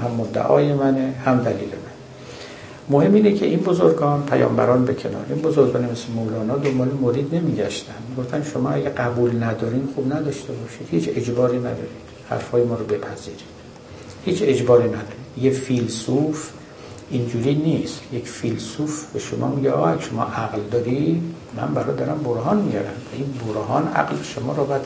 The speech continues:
اخضاع و اقناع بکنه. اگه از فرار کنی از این برهان، در واقع علامت این هستش که عقل درستی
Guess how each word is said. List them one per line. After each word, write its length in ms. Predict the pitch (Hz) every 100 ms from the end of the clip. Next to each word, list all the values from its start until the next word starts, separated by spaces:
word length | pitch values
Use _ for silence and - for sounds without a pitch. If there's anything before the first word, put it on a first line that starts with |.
| -
اخضاع 500 | - - 82 - -
و 180 | 69 67
اقناع 480 | - - 131 175 -
بکنه. 380 | - - - - - - - - - - -
اگه 200 | 123 -
از 260 | 120 110 - - - - -
فرار 360 | - 113 110
کنی 300 | - - 113
از 180 | 110 -
این 120 | 113
برهان، 640 | 110 110 101 113 127 143 147
در 140 | - 113 110
واقع 340 | 107 123 131 151 - - - -
علامت 400 | 120 113 113 123
این 160 | 143 143
هستش 300 | 147 - -
که 100 | -
عقل 260 | 131 135
درستی 800 | 143 135 120 127 - - 151 156